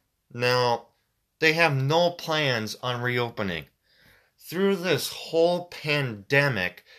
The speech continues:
you have, you're forcing people to wear masks, like in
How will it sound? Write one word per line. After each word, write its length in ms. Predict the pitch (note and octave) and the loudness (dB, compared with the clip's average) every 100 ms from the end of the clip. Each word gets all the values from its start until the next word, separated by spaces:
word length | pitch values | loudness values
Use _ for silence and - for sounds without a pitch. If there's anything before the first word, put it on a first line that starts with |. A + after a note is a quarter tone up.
| _ _ _ _ | _ _ _ _
you 280 | C#3 E3 E3+ | -10 -6 -4
have, 800 | C#3 D3 D3+ B2 A#2 G2+ - - _ _ _ _ _ _ _ _ _ _ _ | -2 0 0 2 2 0 -6 -18 _ _ _ _ _ _ _ _ _ _ _
you're 160 | C#3+ E3 | -2 -2
forcing 600 | - D#3+ E3+ F3+ E3+ C#3 | -2 2 4 4 0 -2
people 600 | - B2+ - G2 F#2 F#2+ - _ _ _ | -2 -4 0 0 0 -2 -10 _ _ _
to 120 | - | -10
wear 300 | B2+ D3+ D3+ | 2 4 6
masks, 640 | C#3 C3+ C3+ G2 - - - _ _ _ - | 4 2 2 0 -2 -8 -10 _ _ _ -6
like 680 | C#3 C#3 C3 A2 - - - - | 2 4 6 2 -4 -16 -16 -8
in 760 | C3+ B2+ B2 A#2+ A2+ G2 D#2 | -6 -4 -6 -6 -8 -8 -14